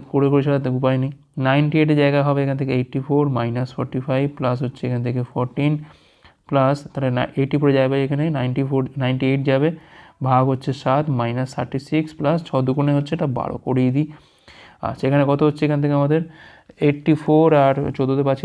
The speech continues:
আমরা নাইনটি এইট, নাইনটি এইট থেকে ফর্টি ফাইভ যাওয়া মানে এখানে পাচ্ছি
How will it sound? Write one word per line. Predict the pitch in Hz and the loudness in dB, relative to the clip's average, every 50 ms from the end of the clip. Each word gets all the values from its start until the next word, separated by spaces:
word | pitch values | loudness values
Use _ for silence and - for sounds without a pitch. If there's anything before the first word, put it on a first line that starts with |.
| 143 | 0
আমরা | 143 143 135 123 | 0 0 0 0
নাইনটি | 120 123 131 131 131 - 160 143 131 123 | -2 -2 -2 -4 -2 -2 -2 0 0 0
এইট, | 117 110 113 - - _ _ _ _ _ _ _ _ _ _ _ _ _ _ _ _ _ _ _ - 139 127 127 | 0 -2 -4 -8 -14 _ _ _ _ _ _ _ _ _ _ _ _ _ _ _ _ _ _ _ -8 -4 0 2
নাইনটি | 131 135 135 135 127 151 147 139 139 | 2 2 2 0 0 0 2 2 4
এইট | 139 143 139 - 156 | 2 2 2 0 -2
থেকে | 143 156 147 151 | 0 0 0 0
ফর্টি | - 131 127 - 135 127 | 0 -2 -2 -2 -2 -2
ফাইভ | 143 143 135 131 | 0 0 0 2
যাওয়া | 131 127 131 131 | 2 2 2 2
মানে | 135 135 131 127 | 0 0 0 0
এখানে | 139 135 135 139 | 0 -2 0 -2
পাচ্ছি | 131 127 - | -2 -4 -2